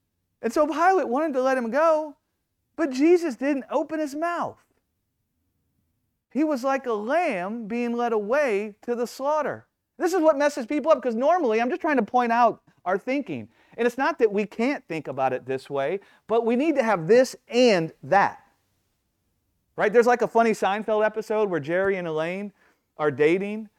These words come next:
right? And they like dating, but they didn't want their dating to end the friendship because they really like the friendship. And, you know, a lot of times, if you start dating, that destroys the friendship, right? Because what happens when it goes sideways,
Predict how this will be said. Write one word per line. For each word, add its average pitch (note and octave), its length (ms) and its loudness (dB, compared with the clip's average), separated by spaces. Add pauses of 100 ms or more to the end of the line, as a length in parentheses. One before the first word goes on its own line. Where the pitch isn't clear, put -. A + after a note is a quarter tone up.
(220)
right? F#3 320 -2
And D#3+ 240 -6
they D#3+ 180 2
like F3 300 0
dating, F#3 440 0
but D3+ 120 -2
they D#3 100 -2
didn't E3+ 220 -4
want E3+ 140 -8
their D3 160 0
dating E3 460 -2
to D3+ 340 -4
end E3+ 240 -6
the D#3 40 -6
friendship F3+ 580 -6 (360)
because E3+ 260 0
they E3 140 4
really F3 300 2
like F3 300 -2
the F3+ 80 -10
friendship. - 480 -8 (520)
And, F3 140 -4
you B3 60 0
know, G#3 360 0
a C#3 60 -4
lot F3+ 160 4
of A#3 60 -4
times, F#3 440 -8
if D#3+ 180 -4
you D#3+ 60 -8
start E3+ 300 -2
dating, D#3 380 -2
that C#3 160 -6
destroys D#3 420 -4
the B2+ 60 -10
friendship, - 400 -8 (420)
right? C#3 260 -2
Because E3+ 220 0
what G3 160 4
happens F#3 380 4
when D#3+ 120 -2
it E3 120 -4
goes F3 200 2
sideways, D#3+ 680 -8